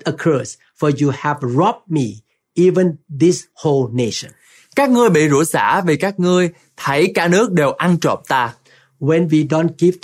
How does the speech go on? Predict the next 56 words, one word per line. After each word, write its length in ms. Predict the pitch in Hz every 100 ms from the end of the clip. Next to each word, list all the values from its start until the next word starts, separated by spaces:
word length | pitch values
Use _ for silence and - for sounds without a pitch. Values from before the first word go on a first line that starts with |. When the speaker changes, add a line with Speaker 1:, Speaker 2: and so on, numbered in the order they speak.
| -
Speaker 1:
tithe, 380 | 143 117 104 - -
we 120 | 139
sin 260 | 143 - 160
against 400 | 147 156 170 -
God 280 | 151 151 160 -
and 160 | 127 117 - -
curse 400 | 180 196 - - _ 151
will 140 | 156
come 240 | - 143 151 _ _ _ _ -
toward 380 | 151 180 - 170
us 140 | 170
and 180 | 131 127
our 180 | 131 131
family. 380 | 135 117 107 110 - - -
Speaker 2:
Khi 220 | - 262 233
chúng 120 | 269
ta 120 | 247
không 220 | 214 214
dâng 200 | 214 214
hiến 260 | 196 208 254
thì 140 | 214
chúng 200 | 156 196
ta 220 | 202 180 165
phạm 320 | 180 160 160
tội 260 | 165 143
cùng 160 | 151 147
Đức 80 | 180
Chúa 80 | 226
Trời, 280 | 190 151 143
và 120 | 131
khi 220 | - 269 262
chúng 160 | 262
ta 260 | 247 196 190 - -
phạm 240 | - 170
tội 160 | 165 156
cùng 160 | 165 165
Đức 60 |
Chúa 140 | 208 196
Trời 260 | 160 131 - -
thì 120 | 170 151
những 180 | 147
cái 120 | 190 226
sự 220 | 151 131
rủa 160 | 139 180
xả 240 | 180 113
đó 100 | 170
đến 140 | 175 170
trên 140 | 196 165
chúng 140 | 214 247
ta 300 | 208 208 190 -
và 100 | 139
gia 120 | 147
đình 180 | 151 127
của 100 | 131
chúng 140 | 160
ta. 280 | 160 131